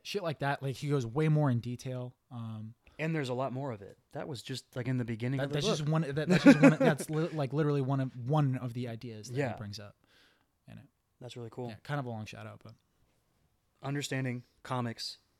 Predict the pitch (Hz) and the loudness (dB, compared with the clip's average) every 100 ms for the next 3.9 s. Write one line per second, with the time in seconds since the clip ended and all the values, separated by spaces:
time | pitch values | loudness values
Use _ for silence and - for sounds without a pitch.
0 | _ _ 113 - 113 110 - 101 95 92 | _ _ -10 -6 -6 -8 -12 -12 -12 -16
1 | _ _ - 110 101 _ _ - 110 92 | _ _ -14 -12 -12 _ _ -16 -16 -14
2 | 80 - _ _ _ _ _ _ _ _ | -18 -20 _ _ _ _ _ _ _ _
3 | _ _ _ - 113 107 101 90 | _ _ _ -12 -10 -10 -10 -14